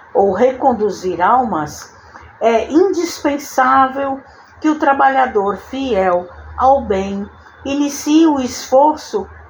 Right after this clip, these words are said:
indo ao encontro dos corações pelos laços de fraternidade legítima. Somente assim conseguirá alijar a imperfeição eficazmente,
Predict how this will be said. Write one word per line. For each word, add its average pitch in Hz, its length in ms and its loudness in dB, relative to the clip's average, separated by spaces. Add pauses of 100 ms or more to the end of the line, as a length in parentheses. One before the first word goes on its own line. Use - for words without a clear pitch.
(100)
indo 254 600 -2
ao 202 340 2
encontro 226 720 0
dos 202 280 -4
corações 262 1080 0 (520)
pelos 233 360 2
laços 202 680 -2
de 190 140 -8
fraternidade 185 960 -2
legítima. 170 920 -6 (1120)
Somente 240 640 0
assim 285 380 -2
conseguirá 233 840 -2
alijar 226 720 0
a 190 180 2
imperfeição 269 1000 2
eficazmente, 233 1400 -2